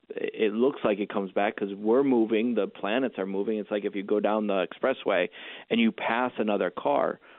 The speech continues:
well, you know that car that you're passing is going, what,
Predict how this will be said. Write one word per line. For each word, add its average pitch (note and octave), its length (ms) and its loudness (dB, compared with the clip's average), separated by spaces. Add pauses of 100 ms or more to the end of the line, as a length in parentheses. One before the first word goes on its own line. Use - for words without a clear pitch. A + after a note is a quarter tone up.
(160)
well, B2 100 4
you C3+ 160 2
know C3 320 4
that G#2+ 260 2
car C3 240 2
that A#2+ 100 2
you're G2 120 0
passing F#2 720 -2 (680)
is A2+ 240 2
going, A#2 380 4
what, F2+ 180 -2